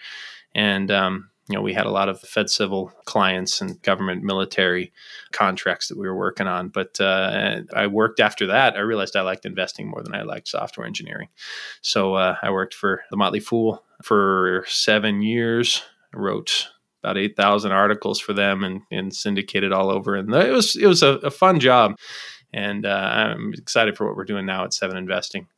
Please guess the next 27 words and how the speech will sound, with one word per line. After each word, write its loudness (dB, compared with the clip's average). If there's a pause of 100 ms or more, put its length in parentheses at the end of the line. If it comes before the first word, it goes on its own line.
(200)
And -8
we -4
have -6
seven 0
of 0
us, -2
and, -8 (160)
and -6
we -8
provide 0
our 0
top 0
stocks -2
each, -6
uh, -2
every -2
single -4
month. -2
And, -10 (640)
and, -4
uh, 2
we -4
focus 2
on 6
the 6
long 6
term. -4